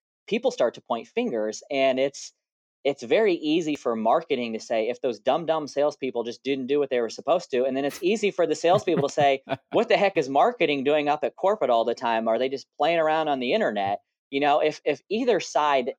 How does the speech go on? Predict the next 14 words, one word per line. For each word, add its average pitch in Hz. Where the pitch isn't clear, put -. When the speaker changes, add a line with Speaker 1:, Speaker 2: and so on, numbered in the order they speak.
Speaker 2:
<laughs> -
Speaker 1:
ever 175
really 139
saw 139
what 127
the 113
other 127
Speaker 2:
Oh. -
Speaker 1:
side 113
did, 139
there 147
would 147
be 214
a 151